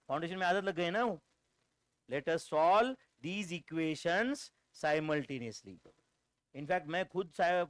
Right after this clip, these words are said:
फाउंडेशन को पढ़ाते हुए तो मैं बोलता, "हाँ, चलो भाई, एफ़ एफ़ कैंसिल हो गए, टेन थाउजेंड V is equal to फ़ोर्टी थाउजेंड V is four, four rupees per unit।" डायरेक्ट आंसर आ जाता। But अभी डिस्क्रिप्टिव पेपर है, सब कुछ सिस्टमैटिकली चाहिए अपने को, समझ आया क्या?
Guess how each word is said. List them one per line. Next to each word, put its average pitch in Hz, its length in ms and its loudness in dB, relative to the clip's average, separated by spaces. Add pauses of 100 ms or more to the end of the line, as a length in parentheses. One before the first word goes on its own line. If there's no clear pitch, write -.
फाउंडेशन 170 340 -4
को 185 80 0
पढ़ाते 175 260 2
हुए 190 60 -2
तो 175 80 -8
मैं 180 140 -2
बोलता, 180 200 0
"हाँ, 180 100 0
चलो 180 200 -2
भाई, 175 160 2
एफ़ 156 180 0
एफ़ 175 100 0
कैंसिल 170 280 -2
हो 170 60 2
गए, 202 140 2 (200)
टेन 170 160 0
थाउजेंड 170 280 0
V 180 140 2
is 156 60 -4
equal 170 160 -2
to - 60 -4
फ़ोर्टी 170 240 -2
थाउजेंड 175 280 0
V 175 140 0
is 160 100 -8
four, 175 140 2 (280)
four 185 120 4
rupees 170 200 -2
per 196 140 4
unit।" 196 260 0 (1300)
डायरेक्ट 185 180 2
आंसर 202 220 2
आ 202 80 6
जाता। 208 340 4 (800)
But 185 140 2 (140)
अभी 139 220 0
डिस्क्रिप्टिव 156 480 -4
पेपर 147 260 -2
है, 196 80 0
सब - 320 -4
कुछ 233 120 -6
सिस्टमैटिकली 147 640 -4
चाहिए 113 200 -8
अपने 92 180 -16
को, 80 160 -20
समझ 160 240 -6
आया 190 80 4
क्या? 170 200 2